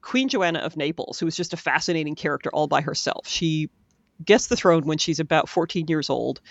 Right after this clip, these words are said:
She is eventually married four times. At least two of those husbands she's accused of having killed. She is the person who gave Avignon to the popes, in part so that she could,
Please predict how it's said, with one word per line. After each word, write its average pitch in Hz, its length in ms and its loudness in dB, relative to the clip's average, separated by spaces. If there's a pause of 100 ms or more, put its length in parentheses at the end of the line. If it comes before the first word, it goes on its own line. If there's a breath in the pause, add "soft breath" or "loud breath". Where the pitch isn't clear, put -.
(480 loud breath)
She - 220 2
is 160 100 6
eventually 185 360 6
married 160 260 6
four 175 240 4
times. 151 400 4
At - 120 2
least 170 260 -2
two 220 120 4
of 202 60 2
those 175 220 6
husbands 165 420 2
she's - 300 -2
accused 170 340 0
of 160 100 0
having 147 280 0
killed. - 500 -6 (640 loud breath)
She - 220 2
is 262 120 4
the 269 80 0
person 208 360 2
who 170 420 0 (140)
gave 175 520 4 (120)
Avignon 165 480 2
to - 100 -14
the 143 80 -8
popes, - 480 -8 (540)
in 185 120 2
part 196 300 2
so 190 140 0
that 170 160 2
she - 160 0
could, 170 340 0